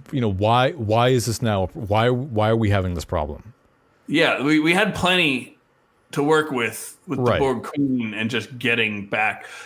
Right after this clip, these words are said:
Speaker 2: And I think a lot of this goes to, and, and here, I'm gonna say it, I'm gonna say it. Um, mm, maybe not everything has to be a season-long story arc,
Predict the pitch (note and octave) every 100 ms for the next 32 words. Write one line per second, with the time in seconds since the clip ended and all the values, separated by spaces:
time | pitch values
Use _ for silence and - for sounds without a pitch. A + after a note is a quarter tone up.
0 | - F3 F#3 E3+ F#3+ D4+ D4 F#3+ G#3+ G3
1 | F#3+ D#3+ D#3+ D#3+ - A2+ A#2 B2 C#3+ G3
2 | D3 F#3+ G#3 G3+ C#3 E3 E3 - - F#3+
3 | F#3 C#3 - D3 G3 G3+ - - - _
4 | _ _ _ _ _ _ _ _ _ _
5 | F3+ D3 D3 C#3 D3 C#3 C#3+ - _ _
6 | _ _ _ _ _ _ - _ _ _
7 | _ _ _ _ _ _ _ _ _ _
8 | _ _ _ _ _ _ _ _ _ _
9 | _ _ - D3 F3 F3 F3 F3+ F3+ F3
10 | F3 F3 E3+ E3+ G3+ A#3+ A3+ A3 A3 G3
11 | F#3+ F#3 F#3 F3 C#3+ E3 D#3+ D#3 C#3+ C#3+
12 | - D#3+ A2 - -